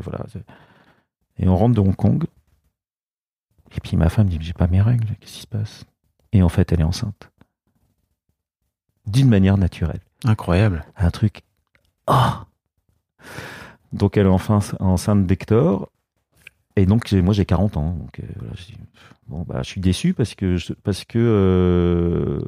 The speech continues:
Speaker 1: bon, attends, je vais au bout de l'histoire. Donc, elle tombe enceinte, mais la, la, la grossesse est extrêmement difficile. Le bébé a du mal à rester accroché. Donc, elle a un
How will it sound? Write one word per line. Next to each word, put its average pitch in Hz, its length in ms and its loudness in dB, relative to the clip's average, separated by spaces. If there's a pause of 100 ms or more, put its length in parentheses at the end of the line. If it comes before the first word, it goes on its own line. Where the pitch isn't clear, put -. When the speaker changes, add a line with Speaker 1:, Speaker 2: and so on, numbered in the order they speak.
Speaker 1:
bon, - 100 0
attends, - 160 -8
je 85 100 -8
vais 85 60 -2
au 101 60 2
bout 101 140 0
de 95 60 -6
l'histoire. 120 420 0
Donc, 104 180 0
elle 87 140 0
tombe 131 180 0
enceinte, 127 340 0 (240)
mais 104 200 2
la, 101 180 4 (460)
la, 92 240 2
la 92 100 2
grossesse 101 380 2
est - 40 -4
extrêmement 98 340 -2
difficile. 101 520 -6
Le 92 80 -2
bébé 90 280 0
a 90 40 4
du 87 120 -4
mal 87 120 2
à 82 40 2
rester 82 200 -4
accroché. - 380 -6 (500)
Donc, - 160 -4
elle 85 80 4
a 78 80 4
un 80 80 2